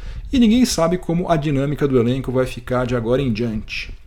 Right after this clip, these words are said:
No segundo período, eu vou falar sobre o LeBron James, que teve uma atuação fora de série,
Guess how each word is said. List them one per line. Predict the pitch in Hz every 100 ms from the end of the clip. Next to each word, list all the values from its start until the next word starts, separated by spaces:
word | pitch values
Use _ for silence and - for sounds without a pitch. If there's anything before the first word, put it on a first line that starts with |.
| - - - - -
No | 247
segundo | 233 262 277
período, | 226 208 277
eu | 190
vou | 202
falar | 208
sobre | 196 220
o |
LeBron | 226 185 240 120
James, | 160 156 110 104
que | -
teve | - 143
uma | 160
atuação | 156 170 139 - 180
fora | 185 - 208 233
de | 180
série, | - 139 160 190